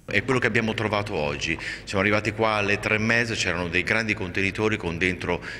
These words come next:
degli elementi che sono stati dati appunto da una serie di, mm, persone che hanno portato il, del cibo.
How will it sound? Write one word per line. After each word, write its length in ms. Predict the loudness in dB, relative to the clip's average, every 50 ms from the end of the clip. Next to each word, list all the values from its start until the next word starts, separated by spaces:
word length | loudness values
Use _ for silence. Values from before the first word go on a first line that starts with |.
| -4
degli 160 | 0 2 4 4
elementi 400 | 6 4 4 4 2 0 0 -4
che 80 | -4
sono 160 | -6 -4 -4
stati 260 | -2 -2 -2 -2 -2 -2
dati 240 | 0 -2 0 -2
appunto 300 | -4 -4 -4 -6 -6 -6
da 100 | -6 -4
una 140 | -4 -2 0
serie 400 | 0 2 2 2 2 2 0 -2
di, 500 | 0 2 4 4 4 4 4 2 0 -2 -4
mm, 500 | -4 -4 -4 -4 -6 -6 -6 -6 -8 -8 -2
persone 320 | -2 -2 0 2 2 2 2
che 100 | 2 0
hanno 200 | 0 0 -2 -4
portato 920 | -2 0 0 0 0 -2 -2 -2 0 0 -2 -4 -6 -6 -6 -6 -6 -8 -6
il, 440 | -6 -6 -4 -4 -2 -2 -2 -2 0
del 160 | 0 -2 0 2
cibo. 440 | 2 2 2 2 -2 -2 -4 -4